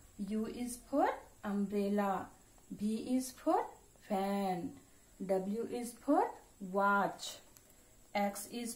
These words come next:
for xylophone. Y is for yacht. Z is for zebra. Okay, understand?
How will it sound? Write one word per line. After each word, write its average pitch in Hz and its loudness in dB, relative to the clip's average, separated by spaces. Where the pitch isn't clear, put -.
for 330 4
xylophone. 196 0
Y 202 2
is 226 -6
for 370 2
yacht. 202 -2
Z 196 0
is 214 -4
for 370 2
zebra. 156 -6
Okay, 208 0
understand? 254 4